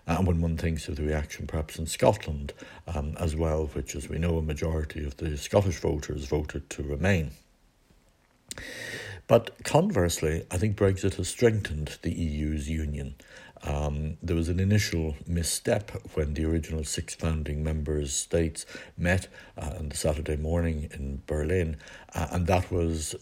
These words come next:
uh, uh, an unfortunate move because it drew a divide between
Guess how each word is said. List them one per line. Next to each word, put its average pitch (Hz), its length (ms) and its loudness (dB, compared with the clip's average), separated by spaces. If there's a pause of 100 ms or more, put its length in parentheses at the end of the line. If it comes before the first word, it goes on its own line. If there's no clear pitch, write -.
uh, 82 300 -2
uh, - 320 -8
an - 80 -8
unfortunate 92 640 2
move 92 320 0
because 82 320 -2
it 78 140 -2
drew 80 300 0
a - 340 -12
divide 92 600 4
between 80 440 -2